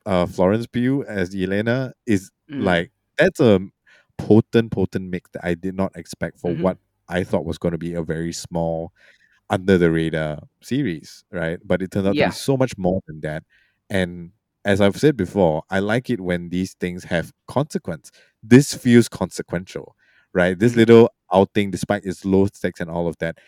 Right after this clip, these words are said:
Speaker 1: sets up a whole new character within the M C U with her
Speaker 2: Mm-hmm.
Speaker 1: wh-, whole path. And Hailey is young, <laughs> and she's gonna be doing a lot of Marvel movies whenever she's allowed to show up with that, right?
Speaker 2: Mm-hmm.
Speaker 1: Um,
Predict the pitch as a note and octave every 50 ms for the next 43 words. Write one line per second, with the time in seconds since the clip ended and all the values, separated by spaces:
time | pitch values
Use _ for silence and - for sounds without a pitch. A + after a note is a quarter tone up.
0 | _ _ _ _ - - C3 B2+ - - B2 G2+ F#2 F2 - - - - B2 A#2
1 | A#2+ B2 A#2+ A#2 A2+ A2 A2 A2 A2 A2+ A2 A2 A#2 A#2 _ _ _ - - -
2 | E2+ E2+ F2 - - F#2+ F2+ F2 E2+ F2+ F2 F2 F2 C#2+ E2+ E2 E2+ E2+ - -
3 | E2+ E2 D#2+ D#2+ D#2+ E2 F#2 A2 _ _ _ _ _ _ _ F#2 F#2+ G2 G2 -
4 | G2 F#2 F2+ - G#2 - A2 G#2+ - - A2 G#2+ G#2+ G2+ - - F#2 F2 F2 F#2
5 | - - _ _ _ _ _ _ _ - F2+ F2 F2+ F#2+ F#2+ - - G#2 G#2 G#2
6 | G#2+ G#2 F#2 E2 - - F#2+ F#2+ G2 F#2 F2+ F2+ F2+ F#2 F#2 G2+ - _ _ _
7 | _ _ _ _ _ _ - - - F#3 C#3+ B2+ C#3 D#3+ C#3+ - - A2 G2+ G2+
8 | A2+ G#2+ G#2 F#2 F#2 F#2 E2 F2+ F2+ F#2 F2+ D#2+ D#2+ E2 E2+ F2 F#2+ F#2+ F2+ E2+
9 | E2 D#2+ E2 E2 E2 E2 E2 E2 E2 D#2+ D#2 D#2+ D#2+ D#2+ D#2+ - - F2 E2+ E2
10 | F2 E2+ E2+ F2+ E2 - - E2 - E2 D#2+ E2 D2+ - D#2+ - - E2 D#2+ D#2+
11 | D#2+ - _ _ - E2 E2 F#2 C3 _ _ _ _ _ _ _ _ _ _ F#2
12 | E2+ E2+ F2 - F3 C4 D#4+ _ _ - F#2 F2+ F2 F2 F2+ F2+